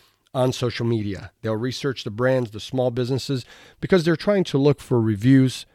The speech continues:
They're looking for pictures, for videos, anything that will help them be educated on their purchase. That is part of the, the customer journey. So while I do believe that there, the numbers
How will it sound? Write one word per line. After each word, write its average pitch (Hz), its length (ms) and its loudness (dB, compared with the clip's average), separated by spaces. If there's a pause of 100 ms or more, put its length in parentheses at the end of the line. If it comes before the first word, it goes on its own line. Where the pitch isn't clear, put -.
(260)
They're 123 140 2
looking 127 280 -4
for 107 140 -8
pictures, - 600 -4
for - 180 -6
videos, 135 480 4 (220)
anything 196 400 4
that 165 120 2
will 131 140 -2
help 147 360 -4
them 123 460 2
be 147 280 -4
educated 113 720 -4 (280)
on 120 200 2
their 113 120 2
purchase. - 560 -8 (260)
That 143 120 4
is 160 140 4
part 156 480 2
of 123 180 -2
the, 120 240 -2
the 113 100 -6
customer 127 480 -4
journey. 104 380 0
So 131 300 2 (880)
while 131 480 4 (340)
I 131 140 4
do 135 200 2
believe 143 360 2
that 123 200 -2
there, 127 240 2
the 110 320 -4
numbers 123 540 2